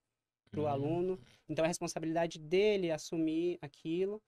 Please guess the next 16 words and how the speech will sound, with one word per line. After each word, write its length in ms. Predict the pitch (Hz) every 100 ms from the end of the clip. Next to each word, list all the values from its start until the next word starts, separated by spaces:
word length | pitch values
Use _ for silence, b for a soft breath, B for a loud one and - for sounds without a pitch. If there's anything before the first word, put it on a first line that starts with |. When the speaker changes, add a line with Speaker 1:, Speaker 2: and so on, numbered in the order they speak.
| _ -
Speaker 1:
Da 80 | 156
mesma 260 | 175 185 190
forma, 320 | - 170 170
se 160 | -
o 40 | 185
aluno 420 | 170 185 214 185
desmarca 540 | 160 170 170 175 -
a 40 | 170
aula 120 | 160
em 20 |
cima 220 | 160 165
da, 400 | 156 156 170 180 -
da 140 | 151
aula, 280 | 160 185 156
naturalmente, 760 | 156 160 175 156 156 185 -
né, 180 | 160 196